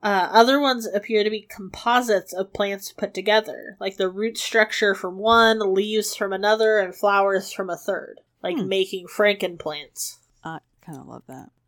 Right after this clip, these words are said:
Speaker 1: <laughs> Um, astrological signs are al-, astrological signs also played a prominent role in the lives of people in medieval times. Uh, herb gathering, bloodletting, and other medical procedures could have been interpreted from the information,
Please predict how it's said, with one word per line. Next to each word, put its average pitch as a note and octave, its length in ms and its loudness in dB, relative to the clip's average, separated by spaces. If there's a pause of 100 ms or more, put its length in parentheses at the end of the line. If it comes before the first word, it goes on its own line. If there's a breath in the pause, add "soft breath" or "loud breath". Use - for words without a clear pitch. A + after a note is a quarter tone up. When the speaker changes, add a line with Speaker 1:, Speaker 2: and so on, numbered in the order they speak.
Speaker 1:
<laughs> F#4 680 4 (260)
Um, G3 560 4
astrological A3+ 840 4
signs B3+ 520 -2
are F#3+ 400 0
al-, F3+ 320 -4 (360)
astrological B3 640 4
signs G#3 280 -2
also G#3 380 0
played G#3 220 2
a G3 60 0
prominent G3 460 0
role G3 340 2
in F#3+ 80 -6
the F#3 100 -6
lives F#3+ 460 0
of F#3+ 220 -10
people A#3 380 -4
in G#3+ 180 -6
medieval F#3+ 360 -6
times. G#3+ 640 -6 (220)
Uh, F#3 380 4 (140)
herb G#3+ 340 2
gathering, G#3+ 680 4
bloodletting, G3+ 880 2
and F3+ 80 -8
other G3 280 0
medical G3+ 340 -2
procedures G#3+ 640 -2
could G#3+ 140 -2
have G3 100 0
been G3 120 -2
interpreted A3 720 -2
from G#3 300 0
the G3+ 140 -2
information, G3 840 -8